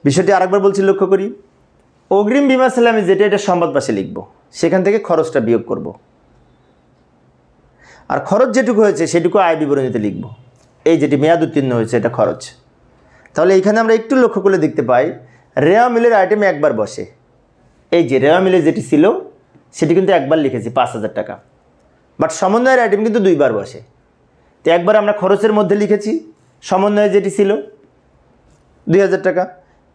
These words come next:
এবং আরেকবার অগ্রিম বীমা থেকে বিয়োগ করেছি। অগ্রিম বীমা থেকে কেন বিয়োগ করলাম? খরচ হওয়ার পরে অগ্রিম বীমা কমে গেছে সেই জন্য। আর খরচ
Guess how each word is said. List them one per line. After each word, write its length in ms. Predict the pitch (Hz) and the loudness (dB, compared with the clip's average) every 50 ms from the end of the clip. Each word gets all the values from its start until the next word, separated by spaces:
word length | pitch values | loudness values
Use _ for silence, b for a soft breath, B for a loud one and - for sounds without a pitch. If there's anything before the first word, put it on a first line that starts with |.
| _ _ | _ _
এবং 420 | 202 233 247 254 220 160 131 135 - - | 0 2 2 2 0 0 -4 -10 -6 -2
আরেকবার 460 | 170 196 202 180 165 165 170 165 156 160 - - - _ _ _ _ _ - | 0 0 0 -2 0 0 0 0 0 -2 -6 -12 -20 _ _ _ _ _ -2
অগ্রিম 280 | 165 156 151 165 165 | 0 2 2 2 2
বীমা 180 | 160 160 151 151 | 2 2 2 2
থেকে 180 | 143 147 143 143 | 0 0 0 2
বিয়োগ 240 | 135 143 143 143 143 | 2 2 2 2 0
করেছি। 380 | 139 - 98 98 - 101 104 - _ _ _ _ b b b b b b b b - | -6 -8 -8 -10 -12 -16 -16 -18 _ _ _ _ b b b b b b b b -2
অগ্রিম 300 | 165 175 180 196 220 226 | 0 0 2 2 2 2
বীমা 160 | 233 226 226 | 2 2 0
থেকে 180 | 214 220 220 220 | 0 0 -2 0
কেন 240 | - 214 202 208 208 | 0 0 0 0 0
বিয়োগ 220 | 196 214 208 - | 0 0 0 0
করলাম? 420 | 226 214 214 214 214 214 285 - - _ _ _ _ _ _ | 0 0 2 0 0 -2 -6 -12 -18 _ _ _ _ _ _
খরচ 260 | - - 220 240 233 240 | -4 0 0 0 0 2
হওয়ার 160 | 220 196 185 | 0 -2 0
পরে 220 | - 170 170 170 170 | 0 0 0 0 0
অগ্রিম 300 | 165 156 147 151 151 151 | 0 0 0 0 0 0
বীমা 180 | 151 147 147 | 0 0 0
কমে 280 | 143 147 147 143 139 120 | 0 0 0 0 0 0
গেছে 280 | 110 104 - - - - - _ _ _ _ | -2 -4 -8 -10 -16 -18 -20 _ _ _ _
সেই 200 | - 147 139 110 | -2 -2 -2 -2
জন্য। 320 | 113 92 90 - 95 - - _ b b b b b b b _ | -2 -6 -8 -12 -16 -18 -20 _ b b b b b b b _
আর 120 | - 131 131 | -4 -4 -4
খরচ 540 | 131 - - 175 190 233 247 240 - - | -6 -4 -2 0 2 2 0 0 -4 -10